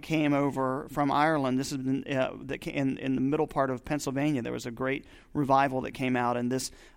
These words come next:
W P Nicholson, um, he, he mentioned that, he, he, of course, he's an Irish guy, so he says, "The,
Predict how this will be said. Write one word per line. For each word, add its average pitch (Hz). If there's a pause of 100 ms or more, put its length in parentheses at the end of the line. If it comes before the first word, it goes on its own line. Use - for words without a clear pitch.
W 147
P 143
Nicholson, 131 (380)
um, 117
he, 135
he 139
mentioned 127
that, 127
he, 135
he, 127
of -
course, 131
he's 123
an 120
Irish 127
guy, 123 (200)
so 143
he 127
says, 127
"The, 135